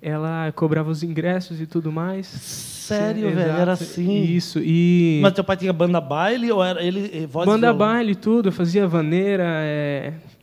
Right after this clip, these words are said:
Speaker 1: de, de tudo um pouco
Speaker 2: E a
Speaker 1: lá
Speaker 2: tua
Speaker 1: na,
Speaker 2: mãe
Speaker 1: na
Speaker 2: na
Speaker 1: região,
Speaker 2: portaria,
Speaker 1: na,
Speaker 2: cobrando
Speaker 1: na portaria, cobrando ingressos, e eu... Escondidinho ali,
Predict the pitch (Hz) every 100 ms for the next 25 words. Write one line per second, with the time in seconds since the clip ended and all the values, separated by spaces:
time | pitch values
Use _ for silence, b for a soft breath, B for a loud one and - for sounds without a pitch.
0 | _ 262 254 175 170 - 277 220 202 175
1 | 170 180 202 180 202 208 180 160 185 208
2 | 214 214 220 180 185 185 208 202 196 180
3 | 175 202 202 185 185 185 170 165 196 208
4 | - - 226 220 208 247 302 - - -
5 | _ _ _ _ _ _ b b b b
6 | - - 226 226 220 240 226 202 196